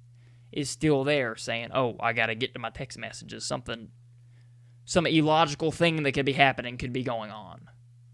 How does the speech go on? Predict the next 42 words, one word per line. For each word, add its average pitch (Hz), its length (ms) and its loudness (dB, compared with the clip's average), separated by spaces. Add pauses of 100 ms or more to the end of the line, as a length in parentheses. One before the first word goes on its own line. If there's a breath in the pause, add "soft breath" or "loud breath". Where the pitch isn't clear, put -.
(220)
even 147 220 2
though 143 80 0
I 131 160 4
already 139 200 4
told 147 240 4
everybody 113 460 -2
I 110 40 -4
wasn't 120 280 -6
on 107 60 -8
my 98 100 -10
phone. 98 360 -8 (1900 soft breath)
So - 120 -4
I 139 40 0
think 156 200 0
that's 147 180 2
it. - 260 -10 (120)
That 151 160 0
can 147 100 -6
be 143 120 0
an 127 80 -4
interesting, 135 680 -8 (460 soft breath)
and 165 100 -2
don't 226 160 2
intentionally 156 540 -2
reflect 123 420 -2
necessarily, 123 800 -6
but 139 200 -2
just 139 280 -8
do 180 160 4
it, - 300 -6
do 208 140 6
it 196 40 10
and 147 100 0
have 143 160 2
fun 175 340 2
with 131 120 -6
what 131 180 -2
you're 120 120 -6
doing. 113 420 -10
Do 143 140 -4
something 131 280 -8
enjoyable, 127 720 0